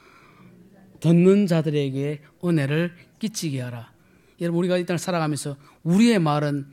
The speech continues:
하나님 앞에서 신문을 받는다. 여러분, 매일매일의 삶 가운데서, 또 우리가 이 관계 가운데서 나는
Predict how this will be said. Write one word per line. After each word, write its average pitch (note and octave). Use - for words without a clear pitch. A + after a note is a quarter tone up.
하나님 A3+
앞에서 D#3
신문을 A#3+
받는다. C3
여러분, D3+
매일매일의 D#3+
삶 D3
가운데서, C#3
또 -
우리가 F3+
이 C#3
관계 G#3
가운데서 C#3
나는 F3+